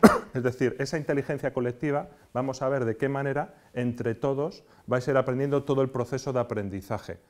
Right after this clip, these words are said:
No lo voy a detallar ahora, pero luego lo tengo en mitad de la explicación de qué es exactamente para que haya un aprendizaje grupal,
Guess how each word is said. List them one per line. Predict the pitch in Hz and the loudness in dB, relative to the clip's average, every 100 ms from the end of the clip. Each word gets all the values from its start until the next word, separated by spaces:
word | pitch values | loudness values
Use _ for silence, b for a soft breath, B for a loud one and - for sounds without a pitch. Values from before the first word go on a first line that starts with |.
| b b b - | b b b -2
No | 127 | 2
lo | 139 135 | 4 6
voy | 135 | 6
a | 135 | 4
detallar | 131 131 127 131 | 2 0 2 4
ahora, | 135 143 156 | 4 4 4
pero | 143 113 | 2 0
luego | 113 123 127 139 | 2 2 2 2
lo | 127 110 | 2 -2
tengo | 127 131 | -2 -2
en | 127 | -2
mitad | 117 127 123 | -2 -2 -2
de | 127 | 0
la | 120 120 | 2 0
explicación | 113 - 120 117 113 135 143 156 B B B B - | -2 -4 -4 -4 -4 -2 -2 -2 B B B B -14
de | 104 120 120 | -2 -2 0
qué | 156 | 0
es | 156 | 0
exactamente | 147 147 139 143 139 143 135 160 | -2 -2 0 0 0 -2 -2 -2
para | 123 113 | 0 0
que | - | 0
haya | 127 139 | 0 0
un | |
aprendizaje | 139 135 127 123 123 120 120 | -2 -2 -4 -4 -4 -6 -4
grupal, | 110 110 107 135 151 156 | -4 -4 0 2 2 0